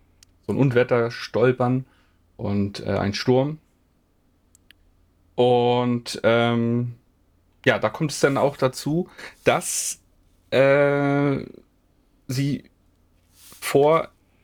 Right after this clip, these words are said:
Egghead später landen. Also es ist auf jeden Fall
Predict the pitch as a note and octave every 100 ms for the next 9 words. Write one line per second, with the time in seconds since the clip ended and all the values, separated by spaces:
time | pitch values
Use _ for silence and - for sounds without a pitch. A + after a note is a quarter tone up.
0 | _ - B2+ - E3+ E3+ - - - -
1 | C3 C3 A#2 A2 A2 B2 D#3+ - B3 -
2 | _ - _ - G#2 A2 B2 A2+ A2+ B2+
3 | A#2+ A#2 A#2 A2+ A2+